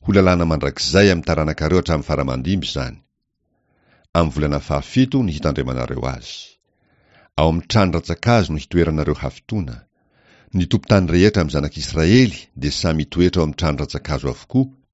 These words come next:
mba ho fantatry ny taranakareo fa nampilasy ny zanak'Israely tao amin'ny trano ratsakazo aho, raha nitondra azy nivoaka avy tany amin'ny tany Egipta. Izaho no Jehovah Andriamanitrareo.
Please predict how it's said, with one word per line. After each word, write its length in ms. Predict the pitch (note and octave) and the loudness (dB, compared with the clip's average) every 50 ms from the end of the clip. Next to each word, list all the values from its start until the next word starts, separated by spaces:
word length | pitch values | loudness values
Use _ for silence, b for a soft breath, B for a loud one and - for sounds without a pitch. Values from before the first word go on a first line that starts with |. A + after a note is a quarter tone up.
| _ - | _ -4
mba 160 | D#2 D2+ D#2+ | 0 2 2
ho 80 | E2+ E2+ - - | 2 0 0 0
fantatry 380 | - A2+ A2 - F2+ - F2 | 0 0 0 -2 -6 -6 -6
ny 60 | F2 - | -4 -4
taranakareo 640 | - E2 E2+ E2 D#2+ E2 D#2+ E2 E2 D#2+ E2 A2+ C3 A#2 | -4 -4 -2 -2 -2 -4 -4 -4 -2 0 2 2 2 2
fa 220 | - - - F2 | 0 0 0 0
nampilasy 560 | D#2+ D#2+ D#2+ - - D2 D2+ D#2 D2 - - | 0 0 -2 -4 -4 -4 -4 -4 -4 -6 -8
ny 60 | D2 C#2 | -6 -4
zanak'Israely 680 | D2 C#2 C#2+ - - D2 - - E2 D#2 D#2 D#2 D2 - | -4 -4 -4 -6 -10 -10 -8 -4 -2 0 0 0 -2 -2
tao 100 | - E2 D2+ | -4 -4 -4
amin'ny 120 | D2 - | -4 -4
trano 240 | - D#2 D2 C#2+ C#2+ | -4 -4 -4 -4 -6
ratsakazo 560 | C2+ - D2+ D2 - - A2 A2 - A#2+ A2+ | -8 -8 -10 -8 -4 -4 -4 -2 0 0 0
aho, 160 | A2+ A2 - - - _ _ b b b b b b b b b b - C#2+ D2+ | 0 -2 -4 -8 -12 _ _ b b b b b b b b b b -8 -4 -2
raha 160 | D#2+ D#2+ D#2 | 0 0 0
nitondra 380 | D2 C2+ - D#2 D#2 D2 D2+ C#2+ | -2 -4 -4 -6 -2 0 0 -2
azy 140 | B1+ C2 C#2 | -2 -4 -8
nivoaka 320 | C2+ - - D#2+ - D2+ | -6 -4 -2 -2 -2 -2
avy 120 | C2+ - | -6 -4
tany 180 | - D2+ C#2+ C#2 | -4 -4 -4 -4
amin'ny 140 | C2+ B1+ - | -6 -6 -6
tany 160 | D2+ C2+ B1+ B1 | -6 -6 -6 -8
Egipta. 520 | - - - C2 - - - - - C2 B1 - _ _ _ _ _ _ _ _ _ _ - B1 B1+ | -10 -10 -14 -14 -14 -14 -16 -14 -14 -14 -14 -16 _ _ _ _ _ _ _ _ _ _ -10 -8 -6
Izaho 360 | B1 - - D#2 D#2 E2+ F#2 | -6 -4 0 2 2 2 2
no 100 | F2+ E2 C#2 | 0 -2 -2
Jehovah 260 | - D2+ C#2 C2 C2+ | -2 -2 -2 -2 -4
Andriamanitrareo. 680 | B1 B1+ B1+ B1 A#1+ B1 B1 - - - - - - - | -6 -8 -8 -8 -8 -10 -10 -12 -12 -12 -12 -12 -14 -16